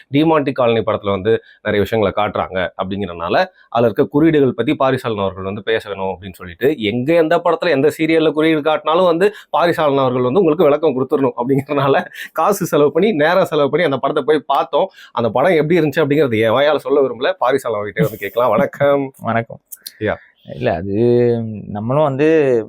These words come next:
Speaker 2: ஏதாவது அந்த படத்துல ஏதோ சொல்லியிருக்காங்க போல, ஏதோ சீக்ரெட் சொசைட்டியை பத்திலாம் பேசியிருக்காங்க போல, அதனால தான் மக்கள் வந்து நம்மள போய் பாருங்க, பாருங்க. ஏன்னா கமெண்ட் செக்ஷன்ல நிறைய பேர் போட்டிருந்தாங்க, "டிமாண்டி காலனி பார்த்து விட்டு அதற்கு விளக்கம் கொடுங்கள்" அப்படின்ட்டு.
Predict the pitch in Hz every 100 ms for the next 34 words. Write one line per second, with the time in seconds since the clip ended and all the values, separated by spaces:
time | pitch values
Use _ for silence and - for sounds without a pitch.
0 | - 104 110 147 165 139 127 123 117 123
1 | 143 143 143 127 127 135 113 104 _ _
2 | 131 143 131 117 104 104 104 101 90 _
3 | - - _ _ _ _ _ 123 147 -
4 | 156 139 131 123 127 117 117 135 135 135
5 | 139 117 107 98 98 98 90 90 _ _
6 | - 113 131 147 147 156 131 - 139 127
7 | 139 120 113 135 135 120 123 127 117 113
8 | 117 170 170 160 214 214 190 - 151 180
9 | 143 151 156 175 180 143 139 123 107 113
10 | 151 143 131 127 123 120 113 123 - -
11 | 120 110 139 135 120 120 117 120 123 117
12 | 104 107 107 101 98